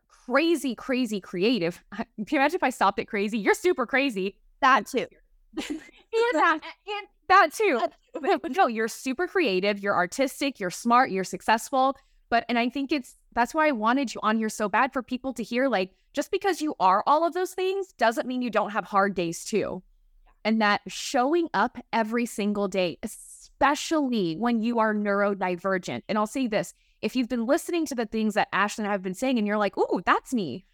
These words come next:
Speaker 1: I do that. I do that. I do that." Um, you, you're probably, you're pro-, you are probably neurodivergent.
Speaker 2: And it's
Speaker 1: to
Speaker 2: not unlikely. And it's, there's nothing wrong with it. Like, there is this awful stigma.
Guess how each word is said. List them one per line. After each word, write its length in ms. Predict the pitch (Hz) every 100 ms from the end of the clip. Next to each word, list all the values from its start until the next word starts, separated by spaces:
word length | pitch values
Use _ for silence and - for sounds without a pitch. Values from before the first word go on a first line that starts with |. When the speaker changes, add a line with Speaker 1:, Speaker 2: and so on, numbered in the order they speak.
| _
Speaker 1:
I 140 | 285 415
do 140 | 349
that. 240 | 214 160 - -
I 140 | - 381
do 120 | 339
that. 220 | 196 151 - -
I 160 | 320 370
do 120 | 254
that." 260 | 180 - - _ _
Um, 160 | 233 269 _
you, 240 | 208 302 - _ _ -
you're 280 | 165 233 302 _
probably, 520 | - 339 427 277 202
you're 220 | 196 392 -
pro-, 240 | - 320 302
you 160 | 202 359
are 120 | 427
probably 360 | - 339 311 233
neurodivergent. 840 | 233 202 185 185 170 185 240 247 - -
Speaker 2:
And 80 | 302
it's 80 |
Speaker 1:
to 80 | 240
Speaker 2:
not 220 | 269 311
unlikely. 760 | 320 277 220 214 220 180 208 196 _
And 100 | 269
it's, 160 | 285 -
there's 280 | 226 262 254
nothing 340 | 254 392 359
wrong 300 | 214 190 214
with 180 | 254 269
it. 280 | 311 311 294 _ -
Like, 300 | 240 240 -
there 220 | 262 302
is 140 | 320 -
this 260 | 277 - _ _ -
awful 400 | 214 220 269 262
stigma. 760 | - 208 190 214 214 220 285